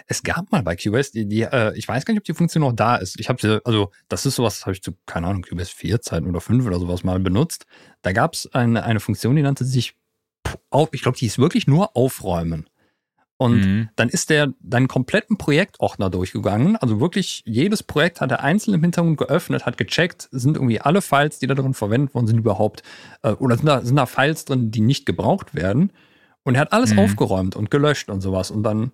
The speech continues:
Speaker 1: das hast du mal gemacht, so einmal im Jahr, und dann waren irgendwie, <laughs> keine Ahnung, wie viel Gigabyte wieder frei. Total geil.
Speaker 2: Ja, habe ich auch genutzt damals, als ich Cubase genutzt habe.
Speaker 1: <laughs>
Speaker 2: Äh, fänd ich ein geiles Feature.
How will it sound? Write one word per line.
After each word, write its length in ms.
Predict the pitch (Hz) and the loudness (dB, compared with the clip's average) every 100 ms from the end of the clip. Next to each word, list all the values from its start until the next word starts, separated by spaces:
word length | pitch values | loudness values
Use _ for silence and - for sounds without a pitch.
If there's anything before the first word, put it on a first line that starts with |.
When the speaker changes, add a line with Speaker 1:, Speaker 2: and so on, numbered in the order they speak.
| _ | _
Speaker 1:
das 140 | - - | -8 -4
hast 140 | 156 | -2
du 40 | 135 | 0
mal 140 | 110 | 0
gemacht, 400 | 101 156 110 - | 2 0 -2 -6
so 160 | 180 - | -4 0
einmal 320 | 165 175 165 | 0 2 2
im 120 | 160 | 2
Jahr, 300 | 165 160 156 | 2 2 0
und 140 | 147 135 | -4 -4
dann 120 | 127 | -4
waren 140 | 110 | -2
irgendwie, 380 | 117 113 107 107 113 - | -2 0 2 2 0 -10
<laughs> 220 | _ _ - | _ _ -2
keine 200 | 110 98 | 0 0
Ahnung, 220 | 95 95 | 0 0
wie 80 | 95 | -2
viel 160 | - | -2
Gigabyte 420 | 98 98 92 95 95 | 0 0 0 -2 -2
wieder 140 | 92 | -4
frei. 260 | 92 - 95 | -6 -6 -8
Total 340 | - 90 175 | -6 -2 0
geil. 300 | 170 131 101 - _ _ _ _ _ _ _ _ - _ _ _ _ _ _ _ _ _ _ _ _ _ _ _ _ 87 | 2 0 -2 -10 _ _ _ _ _ _ _ _ -20 _ _ _ _ _ _ _ _ _ _ _ _ _ _ _ _ -2
Speaker 2:
Ja, 260 | 98 92 - _ | 0 0 -4 _
habe 220 | 101 110 | 0 2
ich 80 | 131 | 2
auch 140 | 143 | 0
genutzt 360 | 147 147 160 - | -2 -2 -4 -2
damals, 400 | 87 85 82 - | 0 0 -2 -6
als 140 | 82 | -6
ich 80 | 82 - | -6 -8
Cubase 320 | 85 85 - | -6 -4 -4
genutzt 320 | 85 85 - | -6 -6 -6
habe. 280 | 87 90 107 | -6 -6 0
Speaker 1:
<laughs> 60 | 113 110 120 208 | 2 4 6 4
Speaker 2:
Äh, 280 | 107 90 90 - 202 - | 4 2 0 -2 -8 -10
fänd 220 | - 101 107 | -6 -2 0
ich 80 | |
ein 80 | 107 | 0
geiles 280 | 98 104 104 | 2 0 0
Feature. 340 | - 107 85 | -6 -4 -4